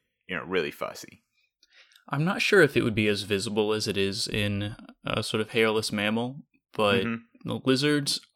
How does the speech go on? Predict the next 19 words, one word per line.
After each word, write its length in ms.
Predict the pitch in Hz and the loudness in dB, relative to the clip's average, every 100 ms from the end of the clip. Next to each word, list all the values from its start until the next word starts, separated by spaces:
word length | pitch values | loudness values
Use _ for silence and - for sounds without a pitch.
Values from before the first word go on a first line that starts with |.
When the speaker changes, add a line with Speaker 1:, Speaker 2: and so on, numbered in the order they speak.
| - | 0
Speaker 2:
on 200 | 120 113 | 2 2
the 60 | 107 | 4
whole 240 | 123 120 | 6 6
at 60 | 113 | 4
least, 220 | 107 - | 0 2
don't 200 | 107 110 | 0 2
have 220 | 117 104 | 0 0
open 340 | - 101 101 95 | 0 -2 -2 -2
circulatory 640 | - 98 107 104 120 110 | -4 -4 -4 -2 0 0
systems. 480 | 107 117 - 120 117 | 0 -2 -2 -4 -4
It's 120 | 110 113 | -4 -2
not 120 | 104 | -2
like 120 | - | -4
a 40 | |
crab 400 | - - 98 98 | -4 2 2 2
that 80 | 92 | -2
doesn't 240 | 101 95 90 | -6 -6 -6
have 260 | 104 98 | -4 -4
veins. 520 | 110 98 104 113 - | -4 -4 -4 -6 -8